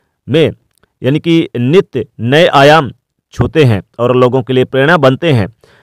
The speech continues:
दोस्तों, ये विशेष तौर पर अगर पी नाम वाले लोग अगर ये बुद्धादित्य हृदय स्तोत्र का पाठ किए करें तो सफलता इनके कदम चूमती है और गणेश भगवान को दूर्वा चढ़ाएं तो विशेष लाभ होता है।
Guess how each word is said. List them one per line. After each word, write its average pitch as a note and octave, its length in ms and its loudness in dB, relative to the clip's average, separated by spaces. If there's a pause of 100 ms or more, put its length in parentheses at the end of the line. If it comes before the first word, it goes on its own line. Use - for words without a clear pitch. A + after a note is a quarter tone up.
दोस्तों, D#3 380 0 (760)
ये G#3+ 400 4 (300)
विशेष F3 360 0
तौर F3+ 200 2
पर B2+ 220 0 (220)
अगर D3+ 280 0 (680)
पी G#3 180 -2
नाम F3 240 2
वाले E3 220 4
लोग C#3+ 300 4 (340)
अगर C3+ 260 0
ये C#3 300 4 (360)
बुद्धादित्य E3+ 580 2
हृदय D3 360 2 (240)
स्तोत्र D#3 340 0
का F3 120 2
पाठ - 280 0
किए C#3+ 360 0 (280)
करें C3+ 260 2
तो F#3+ 220 -4
सफलता D#3+ 600 0
इनके D3 280 -4
कदम D3+ 320 0
चूमती A#2+ 440 -2
है G2 180 0 (260)
और B2+ 180 0
गणेश C#3 300 0
भगवान D3 300 2
को D#3+ 120 -2
दूर्वा B2+ 320 0
चढ़ाएं B2 360 0
तो C#3+ 140 -6
विशेष C#3 400 -2
लाभ A#2+ 200 2
होता A#2 300 0
है। F#2 180 -4